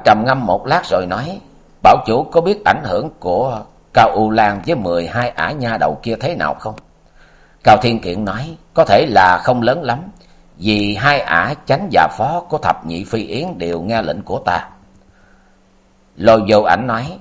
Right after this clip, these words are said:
"Thuộc hạ đi triệu tập nhân thủ đây." Nói xong hắn quay người bước đi. Cao Thiên Kiện nói với theo: "Lôi đường chủ nên nhớ lời ta đã nói, nếu ngươi bắt sống được Ngô Song Nữ thì cô ta vẫn là thê tử của ngươi."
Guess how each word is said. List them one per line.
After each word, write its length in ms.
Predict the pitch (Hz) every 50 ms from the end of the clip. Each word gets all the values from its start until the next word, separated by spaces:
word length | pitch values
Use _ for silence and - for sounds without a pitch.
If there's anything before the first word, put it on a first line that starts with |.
| - _ -
"Thuộc 220 | 107 110 107 -
hạ 240 | - 95 92 95 110
đi 200 | 107 107 107 104 - -
triệu 180 | 95 95 98 107 -
tập 200 | 92 - - 104
nhân 180 | 107 104 104 -
thủ 200 | - 82 98 143
đây." 160 | 120 101 - - - - _ _
Nói 180 | - 98 131 -
xong 300 | - - 117 107 104 98
hắn 160 | 92 117 160 180 -
quay 200 | - 101 101 98
người 220 | 85 78 76 78
bước 260 | 69 - 143 156 -
đi. 220 | - 95 90 90 - _ _ _ _ _ - - _ _
Cao 160 | - 120 123 120
Thiên 260 | 131 127 123 117 -
Kiện 320 | 101 95 98 107 110 113
nói 160 | 113 123 151 151 117
với 180 | 95 - 151 -
theo: 220 | - 92 82 78 - - - -
"Lôi 280 | 67 87 113 120 120 110
đường 200 | 98 95 90 87
chủ 360 | - 90 92 127 170 165 - -
nên 320 | 92 113 117 120 113 113
nhớ 240 | 113 117 131 175 202
lời 300 | 143 87 85 85 85 82 80 -
ta 160 | - 104 101 -
đã 140 | 76 82 110
nói, 220 | 113 104 120 143 160 - _ _ _ _ _ _ _ -
nếu 180 | 135 170 196
ngươi 180 | 151 127 123 120
bắt 180 | 113 156 -
sống 340 | - - 147 151 180 202 214 -
được 300 | 95 92 95 101 - 104
Ngô 180 | 110 120 - -
Song 280 | - 131 120 117 107
Nữ 240 | 87 85 113 175 -
thì 240 | - 92 92 95 95
cô 200 | - - 127 120
ta 220 | 120 - 123 123 117 92
vẫn 120 | 101 - -
là 180 | 98 87 82 -
thê 140 | - 120 113
tử 240 | 110 - 90 101 - -
của 140 | - 113 151
ngươi." 280 | 143 123 127 127 127